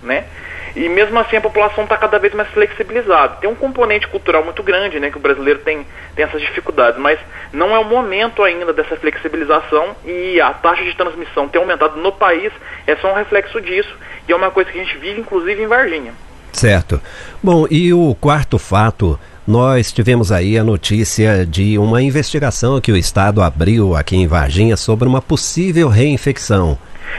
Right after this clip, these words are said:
Speaker 1: Então, são três casos que o Estado investiga: um em Contagem, outro em Belo Horizonte e outro aqui em Varginha.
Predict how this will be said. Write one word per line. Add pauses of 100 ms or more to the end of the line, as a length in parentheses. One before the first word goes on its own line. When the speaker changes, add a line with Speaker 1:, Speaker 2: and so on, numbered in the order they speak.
Speaker 1:
Então, (100)
são
três
casos
que
o
Estado
investiga:
um
em
Contagem, (160)
outro
em
Belo
Horizonte
e
outro
aqui
em
Varginha.